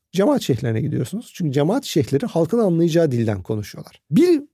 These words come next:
önemli dinamik daha var. Türkiye'deki Nakşibendi cemaat şeyhlerinin hemen tamamında çok ciddi bir Rus ve Sovyet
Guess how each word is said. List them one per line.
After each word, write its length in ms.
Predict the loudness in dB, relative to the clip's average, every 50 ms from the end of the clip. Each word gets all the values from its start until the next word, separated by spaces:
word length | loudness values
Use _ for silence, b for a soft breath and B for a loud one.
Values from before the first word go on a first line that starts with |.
| _ _
önemli 420 | 0 2 2 2 0 0 0 2
dinamik 400 | 2 2 2 2 0 -2 -2 -2
daha 220 | 0 0 0 0 0
var. 220 | -2 -4 -4 -8 _
Türkiye'deki 680 | -2 -2 0 2 2 2 2 0 0 -2 -2 -2 0 2
Nakşibendi 580 | 0 0 -2 -4 -4 -2 -2 -2 0 -2 -2
cemaat 360 | 0 2 2 2 2 0 -2 -4
şeyhlerinin 460 | -4 -4 -4 -4 -2 -4 -4 -4 -2
hemen 360 | -2 0 0 2 0 0 -4
tamamında 800 | -4 -4 -2 0 0 2 2 2 2 0 2 0 0 -2 -2 -4
çok 220 | -6 -8 -8 -8
ciddi 320 | -12 -16 -10 -6 -4 -2
bir 120 | -2 0 0
Rus 440 | 0 2 2 0 0 -2 -6 -6 -2
ve 120 | -2 -2
Sovyet 760 | -2 -2 0 0 2 4 4 4 2 2 -2 -10 -14 -16